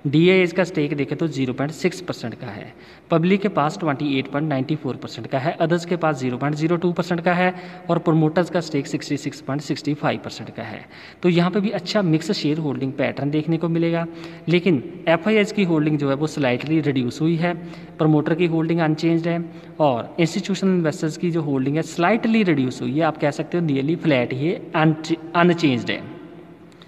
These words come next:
यदि इसकी वैल्यूएशन देखें, टीटीएम पीई रेशियो सेवनटीन पॉइंट फ़ोर्टी फ़ाइव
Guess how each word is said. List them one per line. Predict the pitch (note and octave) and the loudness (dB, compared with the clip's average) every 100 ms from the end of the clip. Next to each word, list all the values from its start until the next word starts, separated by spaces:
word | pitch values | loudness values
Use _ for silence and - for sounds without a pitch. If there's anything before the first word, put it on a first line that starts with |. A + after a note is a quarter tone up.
| - - - - - - | -20 -20 -20 -20 -16 0
यदि | F#3 | 4
इसकी | A#3 B3 B3+ | 6 6 6
वैल्यूएशन | E3+ E3+ G#3+ A#3+ A3 | 6 6 4 4 4
देखें, | G#3 A3 | 4 2
टीटीएम | G3+ F3+ G3+ G3 | 2 4 4 4
पीई | F#3+ F#3+ | 2 2
रेशियो | F#3+ F3+ F#3+ | 2 2 0
सेवनटीन | F#3 C3+ C3 D#3+ D#3+ | 0 0 0 -2 0
पॉइंट | D#3 | 0
फ़ोर्टी | D#3 B2+ - | 0 -2 0
फ़ाइव | C#3+ D#3+ | 0 0